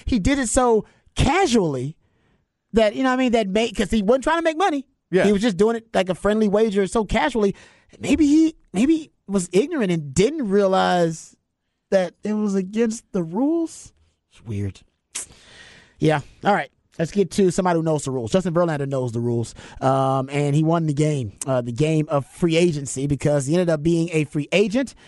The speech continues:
Speaker 1: uh, got top dollar on the free agency market, and still ended up back with the Astros. <laughs> So, uh, give it up for Verlander for, uh, working,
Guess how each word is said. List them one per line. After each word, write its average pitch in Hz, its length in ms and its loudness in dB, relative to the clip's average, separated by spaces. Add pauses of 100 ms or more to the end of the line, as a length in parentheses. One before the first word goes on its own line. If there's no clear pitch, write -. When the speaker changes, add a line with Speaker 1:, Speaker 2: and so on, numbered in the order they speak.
(120)
Speaker 1:
uh, 151 140 2
got 175 280 -2
top 214 260 0
dollar 220 380 0 (320)
on 202 100 2
the 190 80 -2
free 214 160 0
agency 214 280 2
market, 185 400 0 (360)
and 202 640 0
still 175 320 0
ended 185 160 2
up 214 120 2
back 190 220 0
with 254 100 -4
the 254 100 4
Astros. - 640 -2 (340)
<laughs> - 20 -18
So, 196 380 -2 (300)
uh, 180 280 4
give 170 220 0
it 214 80 2
up 202 100 2
for 190 60 -4
Verlander 170 480 0
for, 160 360 2
uh, 151 320 2
working, 165 560 2